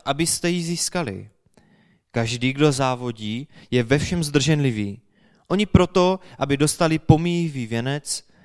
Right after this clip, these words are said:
my však nepomíjivý." Já jsem, když jsem přemýšlel, o čem mám mluvit, tak, eh, jsem si znovu vzpomněl, že jsem o tomhle tématu mluvil už na mládeži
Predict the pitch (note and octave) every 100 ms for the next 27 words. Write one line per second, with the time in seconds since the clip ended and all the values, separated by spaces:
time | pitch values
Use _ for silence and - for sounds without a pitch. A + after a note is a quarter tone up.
0 | _ - A#2 C3 B2+ - A#2 A2 - _
1 | A2 G#2+ G#2+ G2+ F#2+ F#2 F2+ F2 F2+ _
2 | _ _ _ _ _ _ - - - -
3 | - _ _ _ _ _ _ _ _ _
4 | _ _ _ _ _ - A#2 C#3 - E3+
5 | E3+ E3 C#3+ - C#3+ D#3 E3 D#3 - C3
6 | - E3 D#3+ C3+ B2+ C3 D3+ - D3 C#3+
7 | - C3 C3+ B2 B2 B2 - C#3+ D3+ C3+
8 | C#3+ D3 D3+ C#3 - C#3 C#3+ C3 B2+ C#3+
9 | C#3 B2 C#3+ C3+ B2+ C3 C3 C3 B2+ B2+
10 | B2 A2 G#2+ A2+ B2 B2+ A#2+ D3